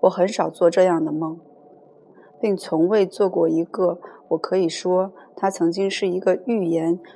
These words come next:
并且已得到兑现的梦。”解说太不确定了，但是我肯定知道，我梦见了一些不是跟我一个人有关的东西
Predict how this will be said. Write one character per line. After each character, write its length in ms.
并 200
且 440
已 100
得 220
到 180
兑 280
现 340
的 100
梦。” 280
解 220
说 460
太 260
不 140
确 260
定 260
了， 140
但 160
是 120
我 160
肯 220
定 220
知 240
道， 300
我 120
梦 200
见 160
了 80
一 220
些 360
不 140
是 240
跟 300
我 200
一 140
个 300
人 260
有 140
关 280
的 80
东 240
西 360